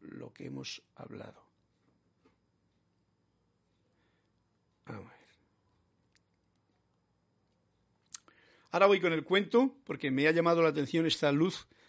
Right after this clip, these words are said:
Pero esto, esto son sorpresas siempre, es que me da. Se escucha doble, ok, ta, ta, ta.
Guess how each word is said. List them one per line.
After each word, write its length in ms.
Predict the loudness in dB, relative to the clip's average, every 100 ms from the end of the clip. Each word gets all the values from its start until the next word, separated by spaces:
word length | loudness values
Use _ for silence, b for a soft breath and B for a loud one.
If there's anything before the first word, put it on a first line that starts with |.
| _
Pero 140 | -10 -10
esto, 180 | -10
esto 200 | -14 -12
son 220 | -8 -6 -4
sorpresas 540 | -6 -6 -8 -6 -6
siempre, 300 | -4 -6 -6
es 60 | -10
que 100 | -10
me 100 | -10
da. 140 | -12 B B B B B B
Se 160 | -6 -4
escucha 400 | -2 -2 0 0
doble, 280 | 2 0 0
ok, 480 | 0 0 0 -2
ta, 180 | -2 -4
ta, 180 | -4 -6
ta. 340 | -2 -2 -2